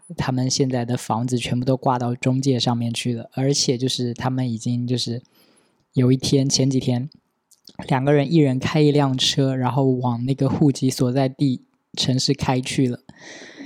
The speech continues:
就是要回那个地方去领离婚证什么的。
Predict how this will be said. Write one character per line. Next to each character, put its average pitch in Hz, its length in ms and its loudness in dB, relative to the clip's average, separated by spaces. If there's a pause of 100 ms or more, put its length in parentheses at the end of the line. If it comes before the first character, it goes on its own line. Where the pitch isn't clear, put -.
(140)
就 143 120 2
是 131 200 2
要 135 240 4
回 131 260 2
那 147 100 2
个 139 120 2
地 131 120 2
方 127 380 -2
去 127 460 2
领 135 420 0 (540)
离 127 180 0
婚 139 240 2
证 131 220 0
什 135 120 -4
么 123 120 -2
的。 - 220 -10